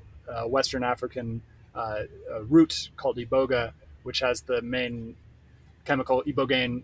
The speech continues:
along with a lot of other, uh, powerful chemicals. Um, and it's a completely <laughs> disruptive experience, uh, uh, for twenty-four hours. Uh, but then, uh, consciousness recoheres,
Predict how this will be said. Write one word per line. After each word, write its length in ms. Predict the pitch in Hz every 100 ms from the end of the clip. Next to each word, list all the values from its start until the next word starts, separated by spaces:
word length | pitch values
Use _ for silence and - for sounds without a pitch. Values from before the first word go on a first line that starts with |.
| -
along 340 | 131 127 123
with 140 | 120 113
a 40 |
lot 200 | 123 123
of 80 | 123
other, 360 | 127 120 117 - - -
uh, 260 | 131 120 117 -
powerful 280 | 143 135 120
chemicals. 520 | 131 120 120 117 - - - - 127
Um, 400 | 123 120 117 -
and 180 | 139 131
it's 160 | 123 120
a 100 | 117
completely 460 | - 127 190 151
<laughs> 20 | -
disruptive 640 | 104 - 120 - 113 -
experience, 600 | - - 147 139 120 - -
uh, 300 | 131 120 117 - - - -
uh, 280 | 127 120 117
for 160 | - 131
twenty-four 420 | 156 139 131 120
hours. 580 | 123 127 117 110 - - 131
Uh, 240 | 120 117 113
but 140 | 139 135
then, 320 | 131 123 123 - - - - - - -
uh, 160 | 131 127
consciousness 480 | 147 139 120 135 -
recoheres, 840 | 143 139 131 160 156 139 123 -